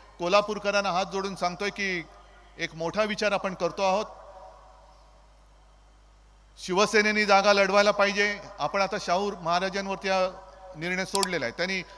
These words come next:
ज्या पक्षाकडनं उभं राहायचं त्यांनी राहावं, पण आम्ही तुमच्या सोबत आहोत आणि कोल्हापूरकर महाराजांना सुद्धा प्रचंड मताने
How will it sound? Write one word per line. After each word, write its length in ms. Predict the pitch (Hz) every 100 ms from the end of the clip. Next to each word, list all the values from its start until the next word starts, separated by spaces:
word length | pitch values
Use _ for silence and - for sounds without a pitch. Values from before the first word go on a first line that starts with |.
| - - - - - -
ज्या 160 | 143 208
पक्षाकडनं 580 | 233 208 - 240 233 226
उभं 160 | 220
राहायचं 240 | 214 214 -
त्यांनी 200 | 208 208
राहावं, 340 | 175 175 135
पण 260 | 104 - 180
आम्ही 220 | 175 208
तुमच्या 220 | 214 190 214
सोबत 360 | 190 208 -
आहोत 240 | 190 170 202 - - -
आणि 160 | 160 202
कोल्हापूरकर 920 | - 175 220 226 240 220 202 214 220 - - - - -
महाराजांना 520 | 135 165 202 208 214
सुद्धा 220 | 214 196
प्रचंड 420 | 208 185 220 214 214
मताने 520 | 196 214 202 190